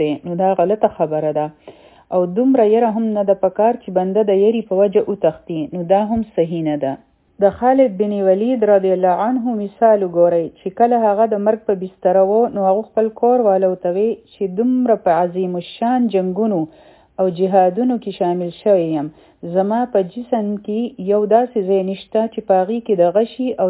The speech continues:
د نیزې او یا د زخم نښه نه وي، مګر افسوس دی چې نن زه په بستره باندې پروت یم. او هغه خلک چرته دي چې د هغوی دا خیال وي چې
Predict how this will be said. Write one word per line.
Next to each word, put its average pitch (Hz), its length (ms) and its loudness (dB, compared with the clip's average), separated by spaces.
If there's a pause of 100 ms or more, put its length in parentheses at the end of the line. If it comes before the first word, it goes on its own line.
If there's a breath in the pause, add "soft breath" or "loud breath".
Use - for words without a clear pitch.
د - 20 2 (120)
نیزې 180 440 0 (300)
او 180 60 2 (100)
یا 220 140 4 (100)
د 175 40 2 (200)
زخم 247 300 0 (340)
نښه 190 320 -2
نه 156 120 0
وي، 156 120 -4 (440 loud breath)
مګر 190 240 4 (140)
افسوس 262 480 -2 (100)
دی 196 140 0 (140)
چې - 100 -10 (100)
نن 214 120 -2 (100)
زه 240 160 -2
په 220 100 4
بستره 190 500 -2
باندې 202 360 -2
پروت 196 240 2 (100)
یم. 147 100 -6 (440 loud breath)
او 185 60 2 (120)
هغه 254 220 0 (120)
خلک 226 240 -2 (140)
چرته 262 280 0 (100)
دي 160 120 -4 (220)
چې - 140 -6
د - 20 6 (100)
هغوی 233 200 0 (100)
دا 226 80 4 (100)
خیال 240 360 2
وي 196 120 -4 (100)
چې - 60 -10